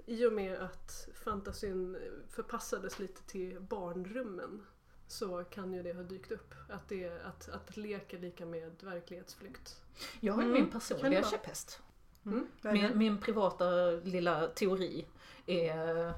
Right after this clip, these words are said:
Speaker 2: fyrtiotalets arbetarlitteratur.
Speaker 1: Nu kommer du ha det, de.
Speaker 2: Ja.
Speaker 1: Ja.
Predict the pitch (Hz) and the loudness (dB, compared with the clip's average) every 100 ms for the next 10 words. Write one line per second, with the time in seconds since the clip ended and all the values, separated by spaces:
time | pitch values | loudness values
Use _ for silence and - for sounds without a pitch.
0 | - - - - - - - - 226 - | -6 -10 -10 -10 -10 -10 -10 4 4 4
1 | 165 160 160 160 - - - - - - | -2 -2 -2 -4 -8 -12 -12 -14 -10 -4
2 | 185 - - - - - - - - - | -4 -4 -8 -14 -16 -18 -16 -16 -18 -20
3 | - 202 196 170 - 165 175 170 175 180 | -4 2 4 2 -2 -2 0 0 0 0
4 | 165 156 - - - 185 160 180 175 175 | -2 -4 -12 -12 -2 -2 -2 -6 -6 -6